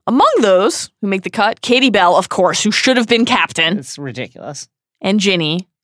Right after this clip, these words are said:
Speaker 1: a scoring machine,
Speaker 2: Steph
Speaker 1: and you're
Speaker 2: Curry
Speaker 1: free
Speaker 2: out
Speaker 1: to
Speaker 2: here.
Speaker 1: interpret that any way you'd like.
Speaker 2: So Ginny is scoring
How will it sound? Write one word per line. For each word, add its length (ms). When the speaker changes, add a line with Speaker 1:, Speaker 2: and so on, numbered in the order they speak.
Speaker 1:
a 40
scoring 600
machine, 340
Speaker 2:
Steph 240
Speaker 1:
and 160
you're 120
Speaker 2:
Curry 160
Speaker 1:
free 100
Speaker 2:
out 80
Speaker 1:
to 80
Speaker 2:
here. 120
Speaker 1:
interpret 440
that 160
any 200
way 140
you'd 200
like. 260
Speaker 2:
So 260
Ginny 500
is 220
scoring 880